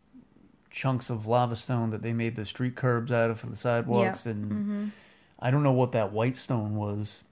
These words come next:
Speaker 2: No.
Speaker 1: but I don't know if you notice at certain times of day the light would hit it and it looked like the inside of a clamshell.
Speaker 2: Yeah, it did have
Speaker 1: It,
Speaker 2: a,
Speaker 1: it was
Speaker 2: like,
Speaker 1: really
Speaker 2: a shine
Speaker 1: cool.
Speaker 2: to it.
Speaker 1: Is there anywhere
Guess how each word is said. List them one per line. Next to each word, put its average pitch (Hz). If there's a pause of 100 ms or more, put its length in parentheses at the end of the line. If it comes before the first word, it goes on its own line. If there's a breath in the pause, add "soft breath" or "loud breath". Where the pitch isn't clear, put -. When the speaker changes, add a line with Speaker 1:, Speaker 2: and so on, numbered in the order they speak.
Speaker 2:
No. 196 (180)
Speaker 1:
but 120
I 117
don't 123
know 120
if 113
you 127
notice 113
at 113
certain 123
times 120
of 107
day 117
the 113
light 107
would 107
hit 110
it 107
and 113
it 104
looked 117
like 113
the 117
inside 113
of 107
a 101
clamshell. 107
Speaker 2:
Yeah, 220
it 196
did 202
have 190
Speaker 1:
It, 135 (240)
Speaker 2:
a, 139
Speaker 1:
it -
was 107
Speaker 2:
like, 101
Speaker 1:
really 110
Speaker 2:
a 104
shine 107 (120)
Speaker 1:
cool. 92
Speaker 2:
to 95
it. - (500 soft breath)
Speaker 1:
Is 110
there 123
anywhere 131